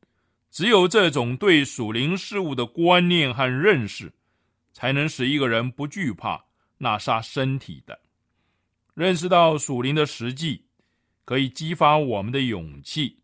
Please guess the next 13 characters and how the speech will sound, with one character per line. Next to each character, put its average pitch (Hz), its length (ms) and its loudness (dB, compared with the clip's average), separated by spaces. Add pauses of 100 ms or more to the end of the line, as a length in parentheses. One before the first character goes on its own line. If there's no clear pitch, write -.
(460)
去 160 180 -2
面 170 220 4
对 147 160 2
一 147 120 -2
切 151 220 4
反 113 500 0
对、 147 300 0 (400)
压 151 320 2
迫， 151 400 -4 (460)
甚 151 360 -2
至 117 180 -6
死 - 260 -12
亡。 76 360 -16